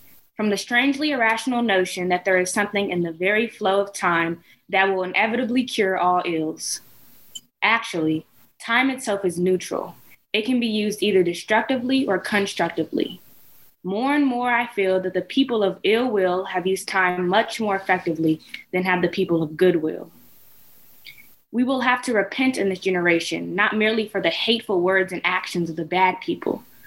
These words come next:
but for the appalling silence of the good people. Human progress never rolls in on wheels of inevitability.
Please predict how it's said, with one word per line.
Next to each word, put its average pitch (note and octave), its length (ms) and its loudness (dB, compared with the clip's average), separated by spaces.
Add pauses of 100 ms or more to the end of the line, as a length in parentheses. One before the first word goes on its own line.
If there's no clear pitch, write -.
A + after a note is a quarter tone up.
(240)
but G3 100 0
for G#3+ 160 2
the G#3 140 2
appalling A3 640 2
silence F3+ 440 2
of E3 80 -4
the E3+ 80 -2
good E3+ 240 0
people. - 420 -4 (760)
Human C#4+ 360 0
progress F#3+ 840 0 (200)
never A#3+ 420 2
rolls C#4 280 2
in G#3+ 160 0
on F3+ 220 0
wheels G#3+ 340 2
of F#3+ 140 -4
inevitability. F#3 920 0